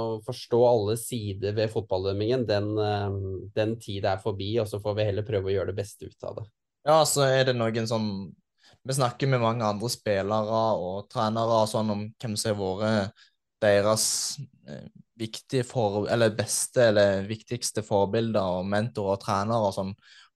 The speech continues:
Speaker 2: opp igjennom til der de er. Og er det noen som, vi har jo hatt noen gode dommere opp igjennom, eh, her i Norge,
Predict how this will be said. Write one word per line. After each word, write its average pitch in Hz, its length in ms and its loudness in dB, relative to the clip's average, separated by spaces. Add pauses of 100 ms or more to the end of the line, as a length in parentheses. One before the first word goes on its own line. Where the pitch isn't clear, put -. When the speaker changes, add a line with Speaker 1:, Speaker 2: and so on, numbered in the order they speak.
Speaker 2:
opp 117 200 0
igjennom 110 440 6
til 113 100 2
der 107 200 4
de 110 160 4 (160)
er. 98 160 -2 (100)
Og 113 160 0
er 110 220 2
det 113 100 -2
noen 110 200 -2
som, 104 260 -6 (580)
vi 123 100 -4
har 131 140 4
jo 156 80 4
hatt 160 240 0
noen 120 180 -2
gode 110 220 0
dommere 107 320 2
opp 107 80 -10
igjennom, 104 340 -6
eh, 98 300 -4
her 110 160 0
i - 20 0
Norge, 104 360 0